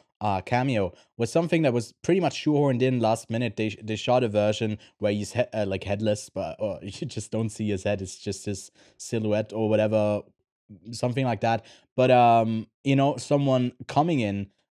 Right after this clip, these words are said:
uh, like The Rock, like Dwayne Johnson, having that kind of influence to,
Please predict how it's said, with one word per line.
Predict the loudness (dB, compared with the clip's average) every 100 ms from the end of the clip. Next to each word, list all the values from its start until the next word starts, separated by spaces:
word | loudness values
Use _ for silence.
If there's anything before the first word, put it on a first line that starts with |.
| -4
uh, | -2 0
like | 0 0 0
The | -2
Rock, | 0 -2 -2
like | -4 -2
Dwayne | -2 -2 0
Johnson, | 0 -2 -4 -8 -8
having | -4 -2 0 0 -2 -4 -10 _ _
that | -2 -2
kind | -2 -2
of | -2 -2
influence | -2 0 2 2 0 -6
to, | -4 -2 -2